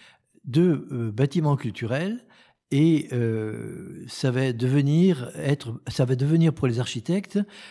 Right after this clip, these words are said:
le moyen de se distinguer, euh, et les stars, les starchitectes, puisque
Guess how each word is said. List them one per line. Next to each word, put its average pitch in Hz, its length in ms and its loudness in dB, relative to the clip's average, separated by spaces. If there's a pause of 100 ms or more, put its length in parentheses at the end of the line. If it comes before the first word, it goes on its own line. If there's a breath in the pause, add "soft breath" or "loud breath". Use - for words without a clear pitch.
(120 loud breath)
le 120 160 0
moyen 123 380 4
de 123 140 0
se 104 180 -8
distinguer, 123 800 0 (340 loud breath)
euh, 120 200 -2 (120)
et 151 280 4
les 117 200 0
stars, 117 520 -8 (220)
les 110 160 -10
starchitectes, 135 840 -4
puisque - 380 -12